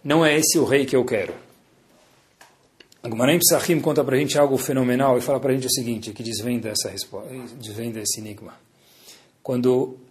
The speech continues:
Eliyahu viu David Amelech chegando da guerra dos Plishtim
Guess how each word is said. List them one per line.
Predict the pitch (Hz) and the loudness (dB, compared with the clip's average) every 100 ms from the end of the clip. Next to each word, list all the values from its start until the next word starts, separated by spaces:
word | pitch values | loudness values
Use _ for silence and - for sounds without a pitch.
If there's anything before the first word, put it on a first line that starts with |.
| _ - | _ -6
Eliyahu | 143 131 135 170 131 104 110 | 0 4 6 6 4 0 -8
viu | 131 | -6
David | 139 131 147 | 0 2 4
Amelech | 151 143 151 - | 2 2 0 -2
chegando | - 120 135 123 113 123 - _ _ _ _ _ | -4 0 2 2 -4 -12 -18 _ _ _ _ _
da | 127 123 | -6 0
guerra | 120 135 | 2 4
dos | 139 131 | 2 -2
Plishtim | - 113 - 139 123 | -4 -6 -4 -2 -2